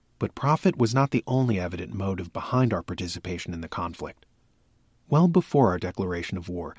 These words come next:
the idea of a world government to ensure peace was being promoted in America. In the nineteen fifties, U S government investigators examined old records of the powerful Carnegie Endowment for International Peace,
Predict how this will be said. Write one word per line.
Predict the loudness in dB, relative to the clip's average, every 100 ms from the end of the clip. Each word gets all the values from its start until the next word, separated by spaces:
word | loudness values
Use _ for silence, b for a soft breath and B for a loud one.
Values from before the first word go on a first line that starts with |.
| B B
the | 2
idea | 4 4 4
of | 6
a | 4
world | 4 4 4
government | 4 0 0 -4
to | -4
ensure | -4 -2 -4
peace | 0 0 2
was | -2
being | -6 -8 -6
promoted | -6 -4 -4 -6
in | -8
America. | -8 -6 -6 -6 -8 -16 _ _ _ _ _ _ _ _ _
In | -6 -2
the |
nineteen | 2 2 4 4
fifties, | 4 -2 -2 -8 -8 -12 b
U | 2 6
S | 6
government | 6 4 4 -2 -4
investigators | 0 0 0 -4 -2 -4 -4
examined | -4 -4 -4 -6
old | -4 -2 0 2
records | 2 2 -4
of | -6
the | -8
powerful | -6 -2 0 2
Carnegie | 0 0 -2 -2 -2 -4
Endowment | -2 -4 -6 -6
for | -6
International | -4 -6 -6 -6 -8
Peace, | -2 0 0 -2